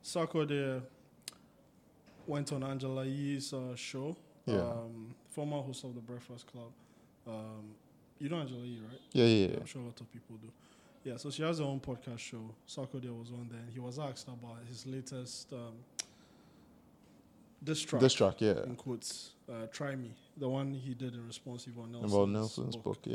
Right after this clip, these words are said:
Speaker 2: yeah.
Speaker 1: And he basically asked him, like, Yo, um, <clears throat> What was your mental state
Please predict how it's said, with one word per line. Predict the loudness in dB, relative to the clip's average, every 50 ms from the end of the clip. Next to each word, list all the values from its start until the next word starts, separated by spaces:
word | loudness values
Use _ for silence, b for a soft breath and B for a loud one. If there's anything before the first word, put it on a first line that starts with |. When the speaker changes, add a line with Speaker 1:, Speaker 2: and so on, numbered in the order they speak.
| 0 0
Speaker 2:
yeah. | 0 -2 -4 -6 -10 -10 -8
Speaker 1:
And | -6 -4
he | -2
basically | -2 -2 -4 -2 -4 -2 0
asked | 0 0 -2 -4 -4
him, | -6 -6 -6
like, | -6 -8 -8 -6
Yo, | -8 -8 -8 -10 -12 -14
um, | -14 -12 -12 -12 -14 -10 -6 -4 0 0 2 2 2 0
<clears throat> | -2 -4 -6 -6
What | -2 0 2 2
was | 2 2 0 0 -4 -4
your | -4 -4 -4 -4 -4 -6 -6 -6 -8 -10 -12 -12 -18 -20 -20 -20 -20 -20 -14
mental | -10 -8 -8 -8 -8 -6 -6 -6 -6 -6
state | -8 -8 -6 -6 -6 -6 -6 -10